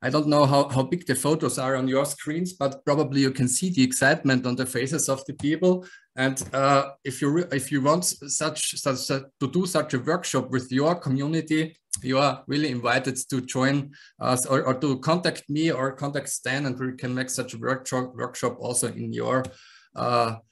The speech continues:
with your energy communities. Yeah. Uh,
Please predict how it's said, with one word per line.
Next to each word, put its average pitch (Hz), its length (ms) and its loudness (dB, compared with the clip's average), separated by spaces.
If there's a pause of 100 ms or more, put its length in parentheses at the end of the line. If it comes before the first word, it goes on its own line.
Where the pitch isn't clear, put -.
(260)
with 135 240 2
your 139 240 8
energy 127 420 0
communities. 117 800 -4
Yeah. 139 220 -2 (1400)
Uh, 139 300 2